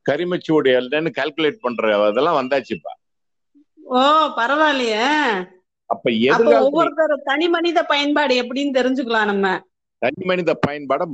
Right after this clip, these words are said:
Speaker 1: மாத்துறதுக்கான அப்ளிகேஷன்ஸ் இதெல்லாம்.
Speaker 2: இது, ஆ.
Speaker 1: புரியுதா? அப்ப வந்து இப்ப நம்ம எதிர்காலத்துல எப்படி வரப்போகுதுன்னா,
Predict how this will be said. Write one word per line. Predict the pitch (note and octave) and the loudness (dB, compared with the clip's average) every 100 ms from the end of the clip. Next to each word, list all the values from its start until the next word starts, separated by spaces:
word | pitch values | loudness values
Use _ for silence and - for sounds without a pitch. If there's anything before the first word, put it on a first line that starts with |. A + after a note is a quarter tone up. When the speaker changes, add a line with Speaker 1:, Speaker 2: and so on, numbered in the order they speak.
| G#2+ | 0
Speaker 1:
மாத்துறதுக்கான | C3 G#3 - - - - - C3 D3 F#3 | 2 0 0 -2 -2 -4 -2 -2 -2 -2
அப்ளிகேஷன்ஸ் | C3 C#3 - - - - | -2 0 0 -2 -6 -4
இதெல்லாம். | A2+ F#2+ - D#2 - _ _ _ _ _ - | -2 -2 -4 -6 -6 _ _ _ _ _ -2
Speaker 2:
இது, | A#3+ C4+ B3 G#3+ A3 | 0 2 2 2 2
ஆ. | C4+ C#4 G#3+ F#3 F#3 _ _ _ _ | 0 0 0 -4 -10 _ _ _ _
Speaker 1:
புரியுதா? | - - D#3 B2+ | -12 -2 0 0
அப்ப | A#2 F3+ | 2 2
வந்து | G3 G3+ | 2 2
இப்ப | G#3 C#3 | 0 0
நம்ம | C3 A#2+ A2 - _ - A2 A#3 | 0 0 -4 -8 _ -4 2 2
எதிர்காலத்துல | D#3 A3+ A3+ G#3 F3+ B2+ | 2 2 0 0 -2 -2
எப்படி | B2+ G#3+ | 0 0
வரப்போகுதுன்னா, | F#3 C#3 D#3 D#3 C#3 A#2 | 2 0 0 0 2 0